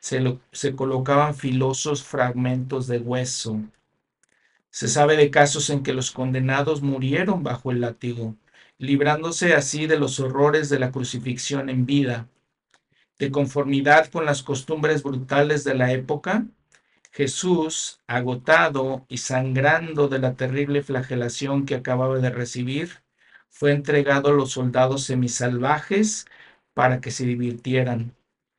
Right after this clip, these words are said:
Como no se trataba de una víctima común y ordinaria, toda la compañía se reunió en el pretorio para tomar parte en aquel pasamien-, pasatiempo diabólico.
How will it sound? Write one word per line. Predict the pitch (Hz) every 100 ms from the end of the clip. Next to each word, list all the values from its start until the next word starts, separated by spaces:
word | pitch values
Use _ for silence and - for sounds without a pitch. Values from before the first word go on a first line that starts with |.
| _ _ _ _ _ _ _ _
Como | - 139
no | 143 151
se | 185
trataba | 175 147 160 160
de | 156
una | 160 147
víctima | 156 156 170 147 139
común | 139 143 151
y | 151
ordinaria, | 143 135 131 135 143 175 190 -
toda | 151 147 151
la | 151
compañía | 147 139 135 131 135 147
se | 147 143
reunió | 131 127 127 127 143 180 185
en | - 131
el | 127 127
pretorio | 123 117 - 147 160 175 214 214 - - _ _
para | 131 127 127
tomar | 131 135 143 135
parte | 151 147 143 170 180 180
en | 131
aquel | 127 127 147 143
pasamien-, | 143 143 139 127 127 127 131 131 127
pasatiempo | 127 131 127 139 139 139 143
diabólico. | 127 120 131 131 110 120 113